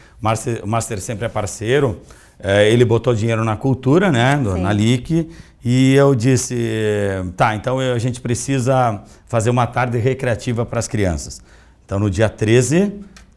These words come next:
Speaker 1: toda a tarde, arena principal,
Speaker 2: Uhum.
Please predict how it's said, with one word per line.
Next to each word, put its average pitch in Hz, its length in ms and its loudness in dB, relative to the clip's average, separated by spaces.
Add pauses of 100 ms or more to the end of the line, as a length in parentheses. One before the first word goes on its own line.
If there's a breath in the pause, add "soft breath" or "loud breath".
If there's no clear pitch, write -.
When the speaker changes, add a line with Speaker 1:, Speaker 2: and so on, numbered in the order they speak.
(100)
Speaker 1:
toda 180 300 4
a 143 40 2
tarde, 120 640 0 (400 soft breath)
arena 127 400 4
principal, 147 960 2
Speaker 2:
Uhum. 180 80 -18